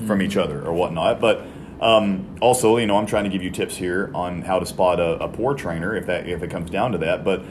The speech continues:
Speaker 1: effective communication always. But if you're a coach and you really actually care about your students, then you care when they don't show up.
Speaker 2: Yeah.
Speaker 1: And, and you should ask them why. So,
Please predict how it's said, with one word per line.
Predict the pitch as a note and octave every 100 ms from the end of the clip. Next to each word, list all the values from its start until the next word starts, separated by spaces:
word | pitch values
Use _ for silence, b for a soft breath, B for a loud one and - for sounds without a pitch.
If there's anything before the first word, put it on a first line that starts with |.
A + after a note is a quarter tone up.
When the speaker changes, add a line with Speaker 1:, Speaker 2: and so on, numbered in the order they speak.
| B
Speaker 1:
effective | A#2+ D3 D3 C#3+
communication | C3+ C3 A#2+ A#2+ G#2+ G2+
always. | F#2+ G2 E2+ E2
But | A#2 C3
if | C#3+
you're | G#3+
a | B3
coach | G3 G#3 A3 - B B B2+
and | D3
you | G#3
really | F#3 G#3 G3
actually | F#3+ F#3+ F#3+
care | F#3+
about | F#3 F3+ F#3
your |
students, | D#3 F3 F#3 F#3+
then | E3 D3
you | A2+
care | - D3 C#3+
when | G2+
they | F2+
don't | F2 D#2
show | - D#2
up. | C#2+ - -
Speaker 2:
Yeah. | F#2+ E2+ -
Speaker 1:
And, | - G2 G2
and | G2+
you | A#2 C#3+
should | C#3 G2 - G#2+
ask | B2 A#2+ -
them | G#2+ G2
why. | F2+ F2+ C#2 - - B B
So, | - B2+ G#2+ F#2+ E2